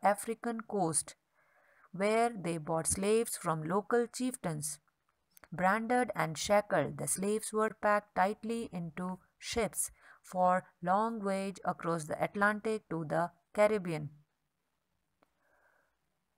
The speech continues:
There they were sold to plantation owners.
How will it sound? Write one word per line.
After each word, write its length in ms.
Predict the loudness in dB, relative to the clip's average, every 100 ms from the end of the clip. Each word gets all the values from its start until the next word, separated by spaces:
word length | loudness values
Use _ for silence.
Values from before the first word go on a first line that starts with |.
| _
There 440 | 4 4 6 2
they 200 | 0 0
were 160 | 2 0
sold 420 | 2 4 2 2
to 140 | -2 0
plantation 760 | 2 4 4 -2 -2 -2 -4 -4
owners. 680 | 0 2 2 0 0 -2